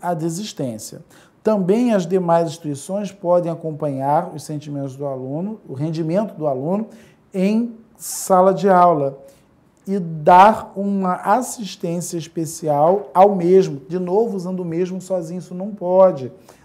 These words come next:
Dar-lhe uma assistência especial para que ele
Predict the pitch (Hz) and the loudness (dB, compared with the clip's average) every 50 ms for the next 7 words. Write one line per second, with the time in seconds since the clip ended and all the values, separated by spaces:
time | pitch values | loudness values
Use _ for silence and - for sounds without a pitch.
0 | _ - 143 165 175 202 233 240 220 233 233 226 240 254 254 262 262 - - - | _ -2 4 8 8 10 8 8 6 2 0 4 8 8 10 10 8 6 0 -8
1 | - - - 180 196 208 208 208 214 208 185 196 190 185 190 196 180 - - 190 | -12 -8 -4 -2 0 0 2 4 2 2 2 2 -2 -2 -2 -6 -10 -6 -4 -4
2 | 185 190 185 185 190 170 - 196 190 190 190 208 185 180 180 175 165 143 - - | -4 -4 -4 -6 -8 -6 -4 -2 -2 -2 -2 0 4 6 6 6 6 4 0 -6
3 | - - - _ - - 175 180 185 180 185 - 185 175 170 170 175 185 196 196 | -16 -20 -20 _ 0 2 2 2 2 0 -2 -4 -4 -2 0 2 2 2 2 2
4 | 202 220 220 | -2 -4 -6